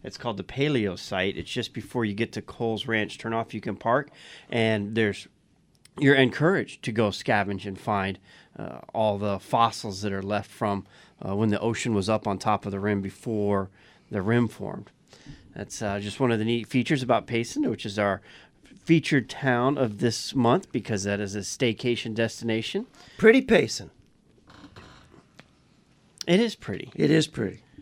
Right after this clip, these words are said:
Speaker 1: It is pretty. Mile high, just, just over a mile. But I tell you what, it, I, it's nice, but man, there's a big difference from there to up on top
Speaker 2: Jump
Speaker 1: of the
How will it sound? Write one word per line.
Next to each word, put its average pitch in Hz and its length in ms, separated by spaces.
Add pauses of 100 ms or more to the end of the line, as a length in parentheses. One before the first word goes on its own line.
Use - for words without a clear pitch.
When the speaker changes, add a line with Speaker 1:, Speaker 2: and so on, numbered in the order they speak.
(220)
Speaker 1:
It 143 140
is 156 140
pretty. 98 280
Mile 139 520
high, 143 360 (560)
just, - 220
just 135 260
over 160 180
a 151 40
mile. 139 220
But 143 120
I 127 120
tell 156 200
you 139 120
what, 120 180 (360)
it, 127 220
I, 113 180 (220)
it's 123 240
nice, 165 360
but - 240
man, 113 320 (320)
there's 120 280
a 98 60
big 135 340
difference 123 340
from 101 220
there 120 280
to - 200
up 104 180
on 92 120
top 107 220
Speaker 2:
Jump - 140
Speaker 1:
of 117 40
the 120 60